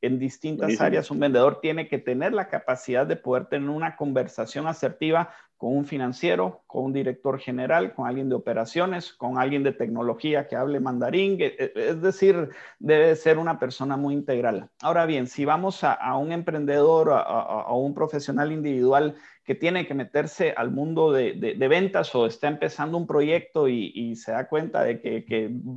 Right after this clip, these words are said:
Speaker 1: vive o muere si, si vende o no, el, yo te diría, uno, aceptar el no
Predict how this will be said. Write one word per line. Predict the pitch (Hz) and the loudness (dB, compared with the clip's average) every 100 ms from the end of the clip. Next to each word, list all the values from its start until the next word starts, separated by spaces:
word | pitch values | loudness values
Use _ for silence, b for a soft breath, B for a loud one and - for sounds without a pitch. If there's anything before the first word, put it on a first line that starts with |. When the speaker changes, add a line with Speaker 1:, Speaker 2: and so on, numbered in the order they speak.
| - - | -12 -16
Speaker 1:
vive | - - - 202 151 170 165 | -12 -10 -10 -4 0 2 2
o | |
muere | 160 170 185 175 | 2 2 2 0
si, | - 123 87 | -2 -4 -4
si | - 127 | -6 -4
vende | 117 147 175 160 | 0 2 2 2
o | 143 | 2
no, | 143 254 B B B _ - | 2 0 B B B _ 0
el, | 143 | 2
yo | 151 170 | 2 2
te | 196 | 2
diría, | 175 170 175 | 2 4 4
uno, | 196 226 254 247 - | 4 4 2 0 -4
aceptar | 131 - 135 - 135 156 | -6 -2 -4 0 0 0
el | 160 151 151 | 0 0 2
no | 160 226 | 2 2